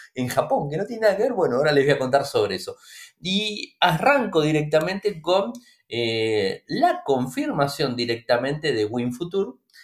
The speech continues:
eh, que es un sitio web donde publican, eh, información de una manera,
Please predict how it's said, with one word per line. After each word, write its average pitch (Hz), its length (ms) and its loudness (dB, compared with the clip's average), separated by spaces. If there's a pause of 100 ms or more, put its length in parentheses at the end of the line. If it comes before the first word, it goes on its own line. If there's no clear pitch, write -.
(160)
eh, - 120 -10
que - 80 0
es - 120 -4
un 123 140 0
sitio 123 320 0
web 156 280 2
donde 107 360 -4
publican, 113 880 -6
eh, 107 300 -14
información 110 800 -6
de 110 80 -8
una 101 120 -6
manera, 110 500 -2